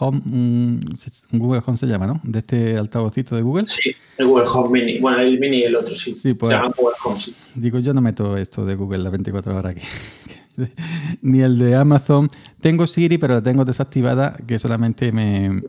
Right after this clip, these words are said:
Speaker 1: me, eh, co-, tengo que pulsar, ¿no? El botón del iPhone para activarla, que no está, eh, permanentemente escuchando el Oye Siri, ¿no?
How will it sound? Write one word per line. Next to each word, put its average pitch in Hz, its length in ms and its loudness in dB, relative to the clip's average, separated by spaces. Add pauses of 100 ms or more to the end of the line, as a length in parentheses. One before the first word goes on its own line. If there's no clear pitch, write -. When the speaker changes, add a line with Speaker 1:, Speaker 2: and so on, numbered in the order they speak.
(120)
Speaker 1:
me, 95 960 -4 (760)
eh, 95 800 -6 (440)
co-, 107 200 -2
tengo 135 320 2
que 135 120 0
pulsar, 107 400 -2
¿no? 127 200 0
El 113 100 0
botón 107 460 2
del 104 220 0
iPhone 120 280 -2
para 101 320 -2
activarla, 104 560 -2
que 104 80 -4
no 117 80 0
está, 117 380 -2
eh, 107 60 -4
permanentemente 104 640 0
escuchando 101 500 -4
el 107 480 -2
Oye 110 220 -2
Siri, 101 260 -6
¿no? 135 140 -4